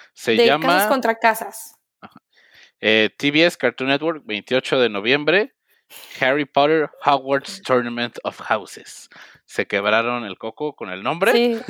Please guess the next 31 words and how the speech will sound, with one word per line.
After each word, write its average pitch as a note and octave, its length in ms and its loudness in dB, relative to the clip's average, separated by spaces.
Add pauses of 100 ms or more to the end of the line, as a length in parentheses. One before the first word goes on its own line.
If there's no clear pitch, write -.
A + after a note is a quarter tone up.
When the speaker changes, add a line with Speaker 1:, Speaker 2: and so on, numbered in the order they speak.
(100)
Speaker 2:
bárbaros, A3+ 540 2
¿eh? C4+ 180 4
Bárbaros. G#3 460 2
Speaker 1:
<laughs> - 140 -12
Sí. - 180 -2 (800)
Es C3+ 240 4
un D3+ 140 0
programa D3 420 2
conducido C3 600 -4
por D3+ 520 -2 (100)
Helen B2 420 -2
Mirren. D#3+ 360 2
A A2 100 -6
Helen A#2 240 -4
Mirren A#2 280 0
la G#2+ 80 -4
han G#2 100 -6
visto G2+ 400 -8
en F2 160 -12
Red, C#3+ 400 2 (460)
la G2+ 140 0
han G2+ 60 -2
visto G2+ 200 -6
en F#2 60 -6
Speaker 2:
Ujú. G2+ 80 0
Speaker 1:
algunas G2 280 -4
películas F#2+ 540 -8
de F#2 80 -6
Rápido F2 340 -6
y - 40 -14
Furioso. C3 720 -2